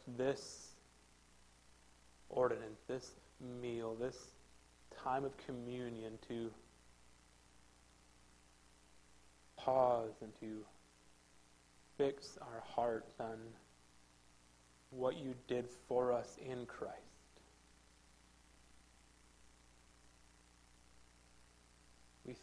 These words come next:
thank you for the endless,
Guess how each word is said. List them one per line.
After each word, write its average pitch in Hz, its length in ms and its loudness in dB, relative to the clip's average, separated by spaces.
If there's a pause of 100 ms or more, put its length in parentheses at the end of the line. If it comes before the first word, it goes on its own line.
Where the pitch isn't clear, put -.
(140)
thank 127 280 -2
you 113 160 -6
for 113 340 0 (1900)
the - 100 -2 (200)
endless, 135 640 0